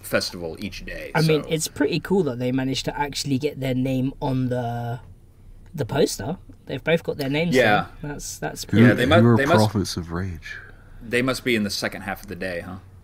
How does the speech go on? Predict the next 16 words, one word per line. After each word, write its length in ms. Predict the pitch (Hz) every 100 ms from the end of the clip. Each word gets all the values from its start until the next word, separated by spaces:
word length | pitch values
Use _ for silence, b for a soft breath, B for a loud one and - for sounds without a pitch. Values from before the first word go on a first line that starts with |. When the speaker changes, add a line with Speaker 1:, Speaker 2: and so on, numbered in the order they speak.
| -
Speaker 2:
It's 280 | 143 135 -
the 120 | -
Lost 260 | 139 139 -
Prophets. 420 | 151 135 135 -
Now 160 | 139 127
that 100 | 123
they've 160 | 127
lost 220 | 123 123 -
their 100 | 117
lead 220 | 120 123
singer, 260 | 123 120
they're 120 | 113 110
quite 240 | 120 110
angry. 260 | 120 113 110
Speaker 3:
Oh, 40 | -
jeez. 500 | - - 69 - -